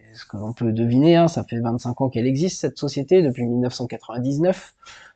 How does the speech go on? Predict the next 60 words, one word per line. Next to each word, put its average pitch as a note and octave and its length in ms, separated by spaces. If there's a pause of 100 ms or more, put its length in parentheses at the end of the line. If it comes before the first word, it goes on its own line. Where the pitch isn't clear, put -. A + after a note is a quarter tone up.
mais, E3+ 300
euh, B2+ 180
du A#2 160
coup, D3+ 200
il C#3 120
y A#2 80
a C3 200
quand G#2+ 200
même B2 180
des A#2+ 220
investissements A#2 600
qui D3 140
sont - 160
faits - 300
au C3+ 100
fur D3+ 320
et A#2 40
à A2 60
mesure. A#2 520 (420)
Euh, A2+ 200
je A#2 140
n'ai C3+ 160
pas B2 160
été B2 220
voir B2+ 320
s'il A2+ 160
y G#2+ 40
avait G#2+ 120
plein B2+ 240
d'acquisitions, A#2 680
puisque - 220
de F#2 140
toute - 100
façon, A#2+ 380 (360)
ce - 120
qui A#2+ 160
est A2+ 100
important A#2+ 460
à - 180
remarquer, A#2+ 540
c'est A#2 200
que A2+ 140
les A#2+ 160
liquidités C3 720
équivalentes A#2+ 580
et F3+ 160
le E3+ 200
cash D#3+ 320
flow D3+ 180
sont F3 300
largement D3 500
supérieurs C3+ 640
et F#3 100
en E3+ 120
plus E3 320
en C3+ 80
train C3 220
d'augmenter A#2+ 600
eux F3+ 140
aussi. C3+ 420